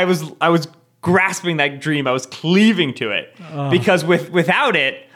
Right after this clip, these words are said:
Speaker 1: I have, I cannot make heads or tails of this quarterback situation. I watched the Trey Lance film from the six quarters that he played to start the, the, the,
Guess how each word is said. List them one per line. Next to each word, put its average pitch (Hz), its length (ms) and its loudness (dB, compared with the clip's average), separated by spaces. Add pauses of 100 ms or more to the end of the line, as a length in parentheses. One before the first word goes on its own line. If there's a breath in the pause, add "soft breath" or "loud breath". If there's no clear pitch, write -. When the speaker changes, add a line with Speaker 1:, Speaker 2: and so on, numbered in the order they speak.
(140 loud breath)
Speaker 1:
I 160 80 0
have, 175 240 0
I 160 80 -2
cannot 202 460 0
make 160 160 -2
heads 147 240 -2
or 143 60 -4
tails 127 360 -2
of 127 100 -10
this 117 140 -8
quarterback 107 360 -4
situation. - 560 -12 (760 soft breath)
I 202 600 -2 (400)
watched 147 680 -4 (580)
the 143 120 -2
Trey 147 300 -2
Lance 151 400 -4
film 185 420 -4 (520)
from 143 180 -2
the 127 300 -2
six - 380 -6
quarters 175 420 -2
that 170 120 -6
he 170 140 -6
played 180 640 -4
to 117 120 -6
start 160 480 0
the, 143 160 0
the, 139 160 -2
the, 127 260 -6